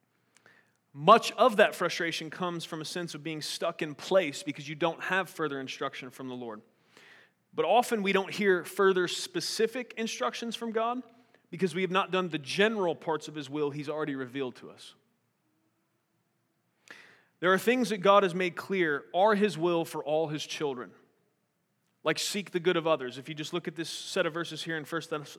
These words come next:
Thessalonians, he's told us, "Here's a couple things I want all of you to do. Seek the good of others. Rejoice always. Pray always. And in everything give thanks." That might sound hard to do.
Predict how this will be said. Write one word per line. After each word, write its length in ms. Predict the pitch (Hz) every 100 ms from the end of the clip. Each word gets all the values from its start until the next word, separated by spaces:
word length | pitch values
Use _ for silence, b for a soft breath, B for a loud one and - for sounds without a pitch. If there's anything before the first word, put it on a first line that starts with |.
| -
Thessalonians, 540 | 160 160 151 139 131
he's 120 | 147
told 260 | - 180 160
us, 160 | 139 - B B B
"Here's 200 | - 220
a 40 | 208
couple 240 | 202 190
things 340 | 175 190 175 165
I 60 |
want 220 | 160 160 147
all 240 | 175 180
of 80 | 170
you 80 | 170
to 120 | 160
do. 160 | 143 131
Seek 360 | - 208 196
the 80 | 202
good 140 | 175 165
of 100 | 147
others. 420 | 127 113 - - _ _ _ _ _
Rejoice 560 | - 165 151 190 196 190
always. 640 | - 180 175 151 117 - - _
Pray 340 | - - 208 202
always. 600 | 202 165 147 131 120 - b b -
And 140 | 165
in 160 | 170 180
everything 640 | 214 226 156 170 156 165 151
give 160 | 143 139
thanks." 480 | - 120 113 - - _ _ _ _ _ _ _ _ _ _ _ _ _ _ _ _ _ _ _ _ _ b b b b
That 140 | 175
might 180 | 196 196
sound 240 | - 180 147
hard 240 | 156 151
to 100 | 151
do. 320 | 135 147 107